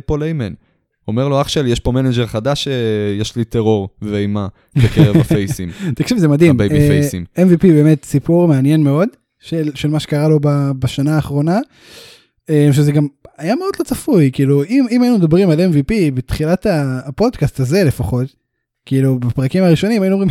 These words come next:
Speaker 2: <laughs> "אם וי פי, איזה צחוקים." <laughs> אבל זה, עכשיו זה כבר לא ככה. אה, טוב, זהו, זה זה. דיברנו על זה, דיברנו על הניצחון על סטרומן. אה, זה הכל. בוא נמשיך. יש לנו עוד הרבה נושאים היום, וזה שרף לנו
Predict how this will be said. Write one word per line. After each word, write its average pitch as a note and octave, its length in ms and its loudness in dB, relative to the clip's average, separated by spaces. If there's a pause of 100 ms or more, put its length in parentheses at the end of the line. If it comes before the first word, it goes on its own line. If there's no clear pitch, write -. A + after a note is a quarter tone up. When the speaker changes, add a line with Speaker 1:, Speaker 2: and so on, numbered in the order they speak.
(140)
Speaker 2:
<laughs> - 160 -2
"אם F3+ 100 -2
וי D#3+ 100 0
פי, F3 220 -6
איזה C#3 140 -6
צחוקים." - 360 -6 (260)
<laughs> - 160 -10
אבל F3+ 280 4
זה, E3+ 200 2 (360)
עכשיו A3 260 2
זה A3+ 60 2
כבר G3 160 0
לא E3 160 2
ככה. E3+ 240 0 (460)
אה, F3 300 4
טוב, C#3+ 240 0 (560)
זהו, C3+ 280 -2
זה F#3 160 2
זה. C3+ 240 -2 (340)
דיברנו D3 400 0
על C3+ 140 0
זה, G3 260 -2
דיברנו C#3 380 -2
על C3+ 60 -2
הניצחון C3 360 -4
על B2+ 80 -4
סטרומן. G#3 560 0 (720)
אה, D3 400 2 (1400)
זה C#3 140 2
הכל. B2 200 -2
בוא F3 140 2
נמשיך. D3 380 0
יש D3+ 120 -2
לנו D3+ 120 2
עוד C3+ 60 2
הרבה C#3 180 2
נושאים F3 280 0
היום, G3+ 300 0
וזה C3+ 680 -4
שרף C#3 280 -4
לנו D3+ 240 -2